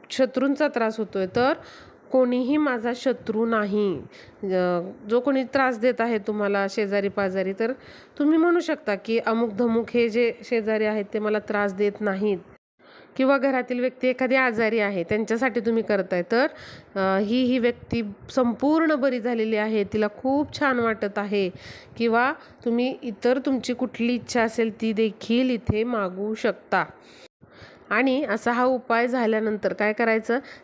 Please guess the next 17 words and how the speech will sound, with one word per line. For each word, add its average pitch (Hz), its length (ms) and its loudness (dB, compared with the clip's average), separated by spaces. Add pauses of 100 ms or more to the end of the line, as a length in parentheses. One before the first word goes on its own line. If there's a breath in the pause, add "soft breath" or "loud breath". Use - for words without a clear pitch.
(120)
ते 330 160 6
जे 302 120 2
पाणी 208 360 0
आहे 208 360 0 (420 loud breath)
ते, 285 260 2 (100)
अ, 202 80 -2
समजा 254 320 0
मुलांसाठी 294 600 2
तुम्ही 220 280 0
हा 208 100 0
उपाय 196 300 0
केलेला 185 360 -2
आहे, 175 200 -6
मुलं 208 260 -2
हट्टीपणा 240 540 0
करत 202 320 -2
आहेत 190 180 0